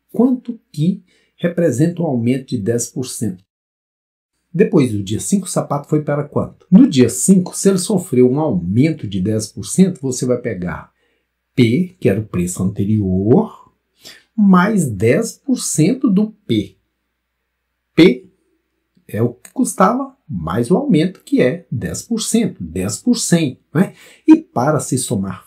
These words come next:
frações com denominadores diferentes, o que que a gente faz? A gente encontra o M M C, o menor múltiplo comum dos denominadores. E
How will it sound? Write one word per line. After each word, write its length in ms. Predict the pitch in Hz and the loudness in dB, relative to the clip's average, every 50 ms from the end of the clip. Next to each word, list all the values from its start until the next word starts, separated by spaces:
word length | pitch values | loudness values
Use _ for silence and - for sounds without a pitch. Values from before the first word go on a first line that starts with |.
| _ - | _ -6
frações 840 | - 175 240 240 - - - - - 143 180 247 233 175 123 - | -2 0 0 0 -2 -8 -10 -4 -2 0 2 2 2 0 -2 -4
com 220 | - - 120 104 98 | -8 -8 -6 -4 -2
denominadores 880 | 98 110 107 107 107 117 127 151 180 156 123 107 101 104 101 - 98 | -2 -2 -2 -2 0 0 0 0 0 -2 -2 -2 -4 -6 -8 -10 -6
diferentes, 720 | 95 131 240 254 - - 311 294 214 160 170 202 220 - - | 0 0 0 0 0 0 0 2 2 2 2 0 -2 -2 -6
o 80 | 185 | -4
que 120 | 180 165 139 | -4 -4 -2
que 100 | - 131 | -2 -2
a 40 | 101 | -2
gente 240 | 110 107 107 - - | -2 -6 -8 -10 -12
faz? 440 | - - 240 269 285 - - - - _ _ _ _ _ _ _ _ _ _ | -6 -6 -4 -4 -6 -10 -18 -20 -20 _ _ _ _ _ _ _ _ _ _
A 120 | - 131 | -4 -2
gente 280 | 113 123 147 156 - 190 | 0 0 -2 0 0 0
encontra 400 | 165 - - 95 131 143 - 175 | -2 0 -2 -6 -4 0 2 2
o 80 | 113 | 2
M 220 | 95 104 143 156 151 | 2 0 0 0 2
M 180 | 156 185 214 | 0 0 0
C, 220 | 214 - - 123 120 | -2 -2 -2 -2 0
o 60 | 123 | 0
menor 420 | 107 85 82 85 98 156 170 127 | -2 -4 -4 -2 -2 -2 0 0
múltiplo 380 | 117 143 185 185 - - _ _ | 2 2 0 0 -2 -10 _ _
comum 420 | - 143 127 113 107 147 226 262 254 | -6 -4 -4 -2 2 2 4 4 4
dos 240 | - 120 104 92 | 2 -2 -4 -4
denominadores. 840 | 104 104 107 107 107 104 104 104 98 95 90 101 104 101 95 104 139 | -4 -4 -4 -4 -4 -4 -6 -6 -6 -6 -4 -4 -4 -4 -4 -2 -2
E 180 | 202 220 - | -2 -2 -2